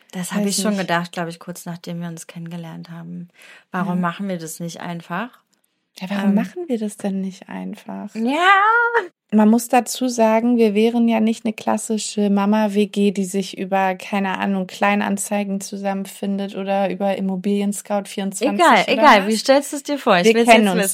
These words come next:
Speaker 1: wissen.
Speaker 2: ja. Wir sind
Speaker 1: <laughs>
Speaker 2: ja ein, wir sind ja wie eine Familie, wir kennen uns seit, äh, wie vielen Jahren? Ja, fast zehn Jahre. Ich glaube, bei uns ist so die Hemmschwelle auch mal sozusagen irgendwie, "Ach, bist du zu Hause? Kann ich heute Abend mal da und da hin?" oder dies und das so, ne?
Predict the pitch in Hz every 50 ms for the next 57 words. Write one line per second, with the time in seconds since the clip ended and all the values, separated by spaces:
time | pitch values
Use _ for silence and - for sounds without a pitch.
0 | - 175 165 156 - - 170 254 247 220 196 208 202 214 233 240 226 247 240 220
1 | - - 196 208 - - 202 196 214 208 202 220 220 214 220 220 214 202 208 214
2 | 214 202 208 202 - - 214 202 202 202 202 208 226 233 240 233 240 226 220 202
3 | 202 - - 220 202 202 196 202 202 - - 196 196 196 202 - - - _ _
4 | _ _ - - 185 196 196 196 220 220 214 - 233 233 233 226 226 226 226 226
5 | 233 240 254 254 _ - 196 208 202 196 190 190 - 214 202 - - - - 202
6 | 196 190 190 196 208 214 214 220 208 _ - 208 202 - - - 214 202 196 208
7 | 208 214 208 208 208 190 - - 190 196 208 202 - - - 202 - - - -
8 | 196 185 185 190 185 175 180 185 185 202 202 - - - 196 190 190 190 - -
9 | - 190 185 - - 190 185 185 190 190 185 - - - 190 180 185 180 180 185
10 | 185 185 - - 185 185 190 180 - - 196 196 - - 214 214 - - 220 214
11 | - - 208 214 - - 196 180 208 214 220 233 240 240 240 247 247 240 - 233
12 | 233 220 220 214 - 220 214 214 - 214 214 214 214 214 208 202 202 202 214 208
13 | 208 214 214 208 - 214 208 208 202 214 214 214 196 - 185 190 190 185 185 208
14 | 202 - - 196 196 208 208 220 226 - - - 226 233 233 220 214 226 277